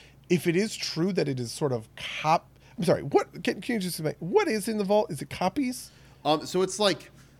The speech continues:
Speaker 2: there's, like, a, it's been a little while since I've done it, but there's, like,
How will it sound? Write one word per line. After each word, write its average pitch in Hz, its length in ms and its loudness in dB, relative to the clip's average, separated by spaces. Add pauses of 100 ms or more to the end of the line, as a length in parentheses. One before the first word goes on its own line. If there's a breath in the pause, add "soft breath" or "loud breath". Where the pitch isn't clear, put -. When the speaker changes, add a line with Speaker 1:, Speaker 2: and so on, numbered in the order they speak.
(260 soft breath)
Speaker 2:
there's, 170 240 -4
like, 180 180 -4
a, 151 300 0
it's 139 160 -6
been 160 120 2
a 151 60 4
little 131 160 2
while 120 180 4
since 110 200 -10
I've 101 160 -6
done 98 160 -2
it, 87 160 -6
but 104 140 -12
there's, 120 280 -2
like, 113 300 -2